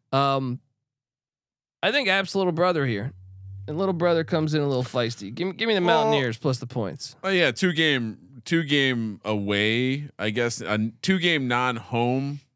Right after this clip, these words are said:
Speaker 2: skid. <sighs> Ki-, I, I th-, this also could just be a get right game. I'm kinda with Sean. I'm gonna lay the points. I think it, it, you know, sometimes you always, you always remind us that playing on the road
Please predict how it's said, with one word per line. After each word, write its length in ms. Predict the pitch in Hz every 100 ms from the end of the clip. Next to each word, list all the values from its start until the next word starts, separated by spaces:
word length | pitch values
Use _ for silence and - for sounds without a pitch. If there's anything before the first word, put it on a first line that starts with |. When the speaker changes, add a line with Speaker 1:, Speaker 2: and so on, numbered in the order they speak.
| _ _ _
Speaker 2:
skid. 640 | - - - 120 131 139 139
<sighs> 960 | _ _ _ _ _ _ _ _ - - - - - - - - _ _ _
Ki-, 100 | 147
I, 240 | 139 87 - -
I 140 | 135 123 123 117
th-, 120 | 156
this 260 | 143 160 143
also 340 | 156 147 139
could 320 | 117 127 104
just 220 | 82 98 -
be 120 | 90
a 40 |
get 240 | 80 87 67
right 220 | 78 82
game. 260 | 87 76
I'm 100 | 87
kinda 260 | 90 120 107
with 140 | 90 -
Sean. 400 | 90 85 80 -
I'm 80 | 98
gonna 120 | 98
lay 140 | 87
the 80 | 76
points. 480 | - 78 78 73 - -
I 80 | 113
think 180 | 127 113
it, 180 | 107 82
it, 120 | 104 123
you 120 | 117
know, 100 | 110
sometimes 420 | 139 123 131 107 - - _
you 140 | 110 131
always, 240 | 175 165
you 220 | 143 160
always 320 | 208 220 202 180
remind 420 | 170 180 170 110
us 160 | 92
that 200 | - 92
playing 340 | - 123 139 143
on 120 | 147
the 100 | 135
road 580 | 123 123 123 123 120